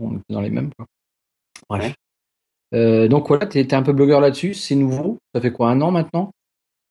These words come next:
Speaker 2: Euh, ouais, c'est un peu plus d'un an maintenant. Globalement, à la base, euh, il cherchait des, des, des personnes. Euh, moi, j'avais envie d'écrire, mais je savais pas trop sur quoi.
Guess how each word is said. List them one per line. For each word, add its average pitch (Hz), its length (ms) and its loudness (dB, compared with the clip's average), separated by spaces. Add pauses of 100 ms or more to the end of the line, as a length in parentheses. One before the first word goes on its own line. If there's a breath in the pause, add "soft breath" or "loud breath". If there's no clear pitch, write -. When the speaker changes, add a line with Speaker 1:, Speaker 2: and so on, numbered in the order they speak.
Speaker 2:
Euh, 104 280 -2
ouais, 107 120 0
c'est - 140 -14
un 104 120 -8
peu 107 180 -20
plus 113 120 -14
d'un 110 200 -2
an 110 80 -2
maintenant. 110 500 -4 (300)
Globalement, 139 1160 4
à 127 80 2
la 117 160 4
base, 127 380 -2
euh, 107 1000 -4
il 110 180 -8
cherchait 147 400 -2
des, 131 160 0 (180)
des, 110 540 0
des 110 120 -4
personnes. 117 920 -2 (120)
Euh, 101 380 -8
moi, 127 160 2
j'avais 110 340 -2
envie 117 280 -2
d'écrire, 127 420 -2 (560)
mais 117 100 -10
je - 100 -14
savais 98 180 -4
pas 156 120 -4
trop 151 160 -6
sur 113 120 -10 (100)
quoi. 101 220 -2